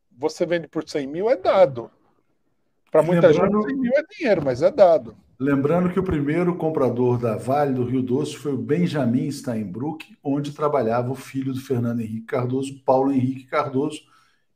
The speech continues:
Speaker 2: Nunca virou escândalo, nunca teve nada, tudo era protegido. Depois acabou sendo vendida e não pertence mais ao Benjamin, mas na época ele foi o primeiro comprador. Rui, a Maria José, antes
Speaker 1: O
Speaker 2: da gente
Speaker 1: Ciro
Speaker 2: fechar
Speaker 1: Gomes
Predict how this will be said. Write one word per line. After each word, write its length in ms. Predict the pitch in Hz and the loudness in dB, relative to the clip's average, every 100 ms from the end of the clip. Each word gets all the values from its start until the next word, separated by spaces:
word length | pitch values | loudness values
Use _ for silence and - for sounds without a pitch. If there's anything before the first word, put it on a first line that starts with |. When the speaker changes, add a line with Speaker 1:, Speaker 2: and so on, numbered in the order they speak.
| _ - | _ -4
Speaker 2:
Nunca 400 | 151 233 240 214 | 4 6 8 6
virou 280 | 156 156 | 6 4
escândalo, 680 | 151 - - 156 170 160 147 | 4 2 -2 -2 0 0 0
nunca 300 | 151 175 170 | 0 0 -2
teve 260 | 151 143 127 | -2 0 2
nada, 440 | 117 139 147 131 | 2 2 0 -2
tudo 320 | 127 - 190 | -4 -8 -2
era 120 | 170 147 | 2 2
protegido. 800 | 139 143 139 120 110 143 156 - _ _ _ _ | 0 -2 -2 -2 -2 -4 -6 -12 _ _ _ _
Depois 400 | 143 139 147 151 | -2 4 2 4
acabou 380 | 156 151 120 | 2 2 2
sendo 640 | 127 - 147 143 113 90 - _ | 0 0 2 2 2 -4 -10 _
vendida 580 | - 110 143 120 127 139 | -4 2 4 4 4 2
e 120 | 127 | 4
não 120 | 127 131 | 2 2
pertence 460 | 131 - 120 117 | 0 -2 -4 -2
mais 240 | 123 120 127 | -4 -2 -2
ao 60 | |
Benjamin, 420 | 127 135 156 165 | 0 0 0 -2
mas 240 | 180 180 175 | -2 -2 -2
na 120 | 170 | -2
época 340 | 123 - - - _ _ _ - | -2 -4 -12 -20 _ _ _ -2
ele 140 | 127 | -2
foi 240 | 127 127 | 0 0
o 40 | 127 | 0
primeiro 520 | 131 120 123 127 - - | 2 2 2 0 -8 -6
comprador. 560 | 143 143 131 98 95 - - - - _ | -4 0 -2 -2 -10 -14 -20 -20 -20 _
Rui, 320 | - 247 214 - | 4 6 6 2
a 120 | 165 | 2
Maria 260 | 180 185 208 | 4 4 4
José, 300 | 175 165 180 | 4 4 2
antes 100 | 180 | 2
Speaker 1:
O 40 | |
Speaker 2:
da 60 | 156 | 0
gente 140 | 170 | 0
Speaker 1:
Ciro 80 | 220 | 0
Speaker 2:
fechar 100 | 185 | 4
Speaker 1:
Gomes 260 | 214 247 | 2 2